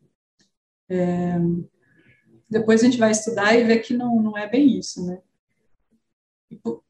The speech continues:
ao mesmo tempo que você aprende, né, como aquele organismo interage com o ambiente dele, né, como que ele vive, o que que é importante pra ele, é, eu acho que esse, esse tipo de programa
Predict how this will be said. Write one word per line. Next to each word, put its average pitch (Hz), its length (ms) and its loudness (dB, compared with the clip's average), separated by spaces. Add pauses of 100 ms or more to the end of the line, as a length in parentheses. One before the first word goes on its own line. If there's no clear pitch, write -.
(100)
ao 226 180 4
mesmo 233 260 8
tempo 247 260 2
que 240 100 0
você 214 840 0
aprende, 214 640 2
né, 214 200 -4
como 202 200 -4
aquele 202 260 0
organismo 196 720 0
interage 196 460 0
com 214 80 -8
o 202 40 -4
ambiente 196 380 -2
dele, 202 580 2
né, 196 400 -8
como 185 260 -10
que 208 100 -10
ele 214 140 0
vive, 190 680 0
o - 40 -14
que - 120 -20
que 214 80 -8
é 202 40 -4
importante 196 540 -4
pra 202 220 -4
ele, 202 560 2 (880)
é, 185 280 -2
eu 190 80 -2
acho 196 180 -2
que 247 60 2
esse, 233 280 0
esse 233 160 -2
tipo 240 180 0
de 220 120 2
programa 233 800 4